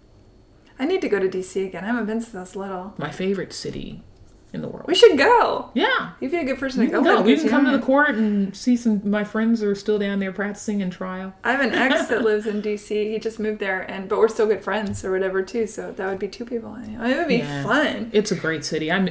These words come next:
Speaker 2: I do miss it. I'm not going back, but
Speaker 1: I wanna
Speaker 2: mean,
Speaker 1: go to the
Speaker 2: meaning to
Speaker 1: Palm in
Speaker 2: move.
Speaker 1: Washington, D C, 'cause
Speaker 2: Ah.
Speaker 1: I remember in the West Wing,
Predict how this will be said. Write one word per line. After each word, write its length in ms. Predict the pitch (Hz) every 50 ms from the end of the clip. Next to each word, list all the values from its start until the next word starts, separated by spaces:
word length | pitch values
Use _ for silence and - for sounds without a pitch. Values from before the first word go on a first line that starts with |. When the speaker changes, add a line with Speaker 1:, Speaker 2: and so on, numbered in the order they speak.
| -
Speaker 2:
I 60 | 175 180
do 160 | 175 196 190
miss 260 | 175 170 156 - -
it. 80 | 165 -
I'm 120 | 170 196
not 180 | 214 226 220 196
going 240 | 185 190 180 165 160
back, 420 | 165 160 156 151 151 - - - - -
but 260 | 165 147 139 - - - - - -
Speaker 1:
I 60 | - 180
wanna 120 | - 294 -
Speaker 2:
mean, 20 | 175
Speaker 1:
go 40 |
to 100 | 175 190 185
the 40 | 170
Speaker 2:
meaning 140 | 165 165 170
to 40 | -
Speaker 1:
Palm 400 | 247 247 247 240 220 214 202 202
in 60 | 165 165
Speaker 2:
move. 60 | 160
Speaker 1:
Washington, 420 | - 170 175 185 - 220 214 214
D 100 | 208 214
C, 360 | 240 - - 214 190 - 214 220
'cause 220 | - - 208 143 143
Speaker 2:
Ah. 240 | 151 160 165 170 185 196 196 196 190 185 214
Speaker 1:
I 40 | 240
remember 260 | 240 240 247 247 240
in 120 | 233 220
the 80 | 220 208
West 300 | 214 208 214 214 - 262
Wing, 360 | 226 202 190 190 185 190